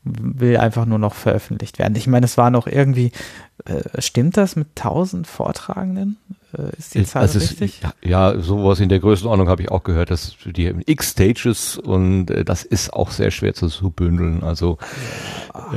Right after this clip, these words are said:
Speaker 2: ähm, äh.
Speaker 1: Das ist ja auch so ein Argument, was halt auch so, so, ne, also wenn man da so einen Podcasting-Zweig aufmacht, dann ist halt die Frage, ob das nicht wirklich untergeht, aber, ähm, da gab's auch schon Argumente dafür und dagegen, aber das könnte man dann,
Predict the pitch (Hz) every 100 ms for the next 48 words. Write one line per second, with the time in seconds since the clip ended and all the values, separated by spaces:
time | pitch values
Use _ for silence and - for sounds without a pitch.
0 | 90 85 85 87 85 82 73 - - -
1 | 95 85 98 104 - - - 160 131 156
2 | 170 147 - - 143 156 160 160 143 -
3 | 147 143 131 131 156 139 135 - 131 127
4 | - 123 135 - 135 127 - 131 123 120
5 | - 127 135 135 127 123 123 123 123 123
6 | 123 120 - 131 - 117 117 - _ _
7 | - 131 123 - - 131 123 - 113 131
8 | - 127 123 - 120 120 123 - - 139
9 | - 120 113 120 - 117 117 123 - 117
10 | - 120 - 117 - 117 - 131 135 135
11 | 117 117 123 - 117 113 113 117 - -
12 | - 127 117 - 117 - 123 - 113 -
13 | 123 117 110 113 120 117 - 123 117 113
14 | 113 117 117 110 - - 117 113 107 110
15 | 107